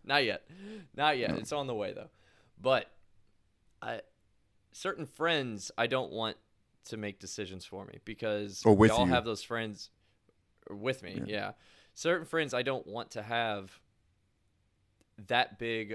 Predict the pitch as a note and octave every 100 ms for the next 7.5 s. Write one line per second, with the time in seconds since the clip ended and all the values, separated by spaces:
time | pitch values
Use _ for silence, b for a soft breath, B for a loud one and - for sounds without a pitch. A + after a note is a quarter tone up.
0 | - G#2 G2+ G2 F#2+ G2 _ _ _ _
1 | _ _ G#2+ _ - D#3 - - G#2+ F#2+
2 | A2 A2 - A2+ G#2+ F2+ - G#2+ G2+ G#2
3 | G#2+ A2+ A2 F#2+ G2 G2 - F#2+ G#2 G2
4 | F#2 F#2 b b b A#2 C3 A#2+ A2+ G#2
5 | - - _ _ _ _ _ _ _ B2+
6 | B2+ G3+ F3 E3+ E3+ F3+ F3 F#3+ F#3+ C#3
7 | B2+ - C3 C3